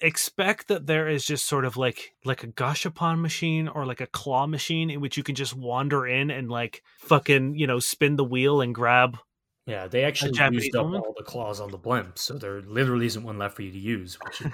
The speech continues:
Speaker 1: <laughs> Um, it's, it's really, really troubling. And I know this isn't, like, I know there are a lot of people who do this.
Speaker 2: Yeah,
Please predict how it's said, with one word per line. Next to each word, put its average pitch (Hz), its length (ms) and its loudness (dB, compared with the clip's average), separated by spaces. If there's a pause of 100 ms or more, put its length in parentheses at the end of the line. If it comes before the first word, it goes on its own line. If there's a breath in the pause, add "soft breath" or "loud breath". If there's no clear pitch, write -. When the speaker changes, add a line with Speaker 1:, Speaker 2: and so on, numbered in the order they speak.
(100)
Speaker 1:
<laughs> 151 80 -4 (1120 loud breath)
Um, 151 320 8
it's, 185 440 6
it's - 300 2
really, 220 400 0
really 147 260 6
troubling. 110 600 0 (320)
And 170 200 8
I 170 120 6
know 175 320 4
this 160 220 2
isn't, 143 300 0
like, 131 300 0 (720 soft breath)
I 143 80 -2
know 214 160 4
there 233 140 2
are 233 40 4
a 208 120 4
lot 139 140 0
of 160 80 -2
people 151 260 -6
who 170 140 -2
do 202 240 4
this. - 420 -4 (500)
Speaker 2:
Yeah, 170 380 2